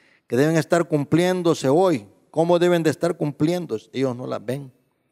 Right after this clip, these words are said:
Ellos les pueden hablar de política, les pueden hablar de carros y cómo este carro es de este tipo y esta marca. Le pueden hablar de muchas cosas, pero cuando usted platica con ellos de estas cosas que estamos hablando,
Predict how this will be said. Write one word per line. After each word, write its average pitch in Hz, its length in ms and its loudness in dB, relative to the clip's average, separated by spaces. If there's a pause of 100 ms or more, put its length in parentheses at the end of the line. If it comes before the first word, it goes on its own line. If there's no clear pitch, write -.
(1200)
Ellos 131 160 2
les 139 120 0
pueden 151 260 2
hablar 147 240 2
de 156 80 2
política, - 720 -2 (200)
les 113 100 -8
pueden 147 300 0
hablar 143 340 2
de 143 180 -2
carros 147 520 -2
y 120 80 -6
cómo 143 240 -2
este 139 200 -4
carro 143 400 0
es 123 120 -4
de 139 80 0
este 135 200 -4
tipo 151 380 -6
y 127 80 -2
esta 123 260 -4
marca. 147 560 -8 (540)
Le 120 140 -2
pueden 147 240 2
hablar 156 260 4
de 160 80 0
muchas 190 420 -2
cosas, 113 320 -6
pero 120 220 2
cuando 117 220 -4
usted 156 280 -2
platica 147 420 -4
con 123 260 -6
ellos 127 420 -2
de 113 80 -4
estas 127 380 -6
cosas 143 340 -4
que - 80 -16
estamos 135 380 -8
hablando, 120 560 -2